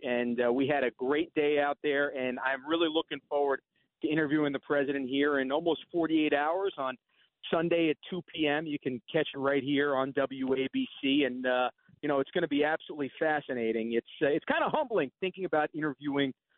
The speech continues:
a president of the United States. I know my father has interviewed President Trump. My mother actually had the opportunity to interview Jimmy Carter some forty-plus years ago when he was the sitting president. So it's pretty exciting leading up to this.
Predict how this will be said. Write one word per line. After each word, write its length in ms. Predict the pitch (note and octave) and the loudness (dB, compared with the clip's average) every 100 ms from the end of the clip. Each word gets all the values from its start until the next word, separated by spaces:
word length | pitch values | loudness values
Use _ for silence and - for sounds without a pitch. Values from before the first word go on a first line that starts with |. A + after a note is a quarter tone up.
| _ | _
a 80 | D3+ | -4
president 540 | - - F3 F3 E3 D#3 | -2 0 0 2 0 2
of 180 | D3 | 0
the 80 | C#3 | 0
United 400 | C3+ C3+ C3+ C3 - | 0 0 2 0 -2
States. 300 | D3 B2 - | 0 0 0
I 80 | B2+ | 0
know 100 | D3+ | 0
my 140 | C#3 - | 0 -2
father 320 | D#3 D3+ D#3 | -2 0 0
has 100 | D3+ | 0
interviewed 400 | D#3 D#3 D3+ D#3 | 0 -2 -2 -4
President 440 | - D#3 D3+ D3+ D3 | 0 0 0 -2 -2
Trump. 200 | E3 D#3 | -2 -2
My 140 | C3 C3 | -2 -2
mother 420 | B2+ D3+ D#3+ D3 | -4 -2 0 0
actually 340 | D3 - C#3+ | 0 -4 -6
had 140 | C3+ B2+ | -4 -4
the 120 | C3 | -2
opportunity 480 | C#3 - - D3 C3+ | -4 -6 -12 -10 -10
to 40 | _ _ _ D#3 | _ _ _ 0
interview 300 | D#3 B2 C#3+ - | 0 -2 -8 -2
Jimmy 240 | D#3 D#3+ - | 0 0 -2
Carter 400 | - D3 D#3 D#3 - | 0 2 2 -2 -2
some 160 | C#3+ C3 - | -2 -2 -6
forty-plus 560 | D3+ D3+ D#3 - D#3+ C#3+ - C3+ | -2 -2 -2 -4 -2 -2 -4 -4
years 220 | D3 C#3+ | -4 -4
ago 220 | D#3 D3+ | -2 0
when 160 | C#3+ A2+ - | 0 -2 -4
he 100 | D3+ | -2
was 120 | D3 | -2
the 80 | C#3+ - | -2 -2
sitting 200 | D#3+ D3 | -2 0
president. 440 | D3+ D#3 D#3 C#3+ - _ - - | 0 0 2 -2 -4 _ -20 -2
So 160 | F#3+ E3+ | 2 2
it's 80 | - | 0
pretty 240 | G3+ F#3 F3 | 0 2 0
exciting 520 | - F#3 D#3+ D3 B2+ | 0 0 0 0 0
leading 280 | C3+ C3 B2 | 2 2 2
up 100 | A2+ - | -2 -6
to 60 | |
this. 140 | F#2+ | -10